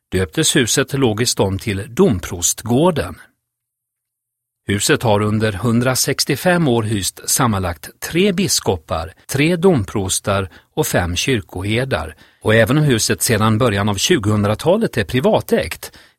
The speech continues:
finns det ännu kopplingar till kyrkan, då ett rum används som kontor av den nuvarande kyrkoherden. Huset kallas även Stagneliushuset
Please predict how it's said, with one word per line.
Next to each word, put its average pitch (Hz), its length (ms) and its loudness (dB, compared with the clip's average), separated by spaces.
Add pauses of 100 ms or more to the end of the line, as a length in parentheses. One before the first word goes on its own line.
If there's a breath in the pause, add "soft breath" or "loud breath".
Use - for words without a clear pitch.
finns 85 240 -4
det 127 200 -2
ännu 139 240 2
kopplingar 98 580 -2
till 85 280 -6
kyrkan, 85 640 -2 (460 soft breath)
då - 60 -4
ett 87 240 -4
rum 104 400 0
används 107 600 0
som 107 280 0
kontor 143 580 2
av 101 80 0
den 98 180 -2
nuvarande 85 720 -4
kyrkoherden. 95 1000 -4 (1700)
Huset 202 440 2
kallas 131 400 0
även 107 300 0
Stagneliushuset 113 1400 0